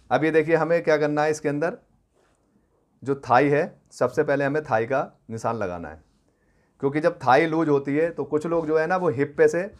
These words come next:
फिटिंग में पहनना इस्ट-, वो करते हैं पसंद। अगर आप हिप पे से फिटिंग में पहनना पसंद करेंगे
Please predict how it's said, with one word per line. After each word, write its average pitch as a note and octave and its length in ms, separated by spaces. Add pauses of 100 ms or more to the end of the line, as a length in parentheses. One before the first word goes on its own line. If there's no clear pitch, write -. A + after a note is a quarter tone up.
(400)
फिटिंग D3+ 360
में E3 120
पहनना D#3 300
इस्ट-, C3+ 280 (120)
वो C3 180
करते A#2 260
हैं F#2 220 (220)
पसंद। G2+ 300 (680)
अगर C3 200
आप D3+ 180
हिप D3 180
पे D#3+ 100
से E3 340
फिटिंग C#3+ 320
में D#3 100
पहनना D3+ 380 (280)
पसंद C#3+ 300
करेंगे C#3+ 340